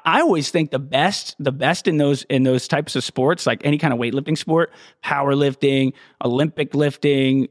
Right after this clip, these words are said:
um, uh, CrossFit, those types of things where, like, the lifting is the sport. That is an invasive ty-, type of sport. That's a super invasive type of sport, a hundred percent. But the best athletes are the ones that, like,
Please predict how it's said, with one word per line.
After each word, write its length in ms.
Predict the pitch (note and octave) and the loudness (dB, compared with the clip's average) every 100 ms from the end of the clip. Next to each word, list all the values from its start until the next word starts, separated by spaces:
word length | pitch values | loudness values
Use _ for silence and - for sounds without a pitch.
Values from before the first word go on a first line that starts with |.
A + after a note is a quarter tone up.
| - | -4
um, 760 | C#3 B2 A#2 G#2+ G2+ F2 - - _ _ - | 0 2 0 -2 -8 -10 -12 -18 _ _ -4
uh, 320 | C3+ A#2+ D2 | 0 0 -2
CrossFit, 640 | - - E3 D3+ - D3+ | -4 0 2 0 0 0
those 120 | D3 C#3+ | 0 0
types 160 | F3 | -2
of 60 | F3+ | 0
things 220 | F#3+ F3+ | 0 2
where, 160 | C#3+ B2 | 2 2
like, 240 | A2 A2 | 0 -2
the 80 | G#2+ | -6
lifting 340 | A#2+ D3 D#3+ | -4 -2 0
is 80 | D3 | 0
the 80 | C3+ | -2
sport. 320 | - C#3 F3 - - - _ _ - | -2 0 0 -6 -20 -20 _ _ -10
That 280 | - C4 B3 | 0 2 2
is 140 | D3 | 0
an 80 | C3 | 0
invasive 580 | A#2 A2 C#3+ G#3 G#3 C#3+ | 0 2 0 0 0 -2
ty-, 200 | - D3+ - | -2 -2 -2
type 220 | C#3 C3 | -4 -2
of 100 | A2+ | -4
sport. 500 | - - C4+ D#3+ F#2+ - | -8 -2 0 0 -2 -6
That's 160 | E3+ | -2
a 40 | D3 | -2
super 380 | - F4 C#4 | 0 0 0
invasive 400 | D#3 C#3+ C3 C3 | 2 2 0 -2
type 220 | C3+ B2 A#2+ | -2 -2 -2
of 80 | |
sport, 340 | - B2 A#2 A2+ | -4 0 0 0
a 20 | |
hundred 360 | - D#4 G3+ - | 0 0 0 -2
percent. 420 | C#3+ - E3+ - _ - | -4 -2 -2 -4 _ -8
But 120 | E3 | -4
the 100 | D3 | -4
best 420 | C3 E3+ A3 C#4 | -4 0 0 2
athletes 500 | F3 A3+ - C#3+ A2+ | 0 0 0 -2 0
are 100 | - | 2
the 80 | D3+ | 2
ones 340 | C#3+ D#3 F#3 E3+ | 2 2 0 0
that, 180 | C#3+ | -2
like, 380 | A2+ A2+ F#2+ - | 0 2 0 -4